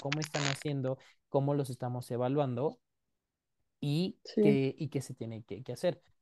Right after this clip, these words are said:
Speaker 1: Después de mucho
Speaker 2: Wow.
Speaker 1: trabajo, ¿no? Y de estar entre y entre y entre a salas de, o sea, donde, de, de parto, ¿no? Y
Speaker 2: Además.
Speaker 1: y todo, además, en la Toco.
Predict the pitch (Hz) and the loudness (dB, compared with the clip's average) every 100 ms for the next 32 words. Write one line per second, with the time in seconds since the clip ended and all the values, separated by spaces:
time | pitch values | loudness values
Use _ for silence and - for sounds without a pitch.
0 | _ _ 139 151 - 190 196 214 202 175 | _ _ 4 4 8 8 10 8 8 8
1 | 175 208 185 208 185 151 175 - 131 113 | 10 10 8 4 6 6 4 2 -6 -6
2 | _ _ _ - 139 156 143 - 147 156 | _ _ _ -2 2 4 4 4 4 6
3 | 156 151 147 131 131 135 139 143 127 123 | 4 2 2 2 0 0 0 0 2 0
4 | 123 127 131 117 107 - 123 120 123 120 | 0 2 4 6 4 2 -4 -2 -4 -4
5 | 113 107 101 101 110 104 104 101 101 107 | -6 -6 -8 -8 -6 -6 -6 -4 -6 -6
6 | 123 110 113 113 110 110 110 - 131 127 | -10 -14 -8 -6 -6 -6 -6 0 0 0
7 | 117 113 113 143 110 196 185 175 175 175 | -4 -6 -8 -8 2 10 12 12 12 12
8 | 175 185 233 302 254 - 139 139 127 127 | 12 12 12 8 4 0 -2 -2 -2 -4
9 | 127 117 113 113 123 120 120 117 110 110 | -2 -4 -4 -4 -6 -4 -4 -4 -2 -2
10 | - 160 156 - - | 6 6 6 4 -12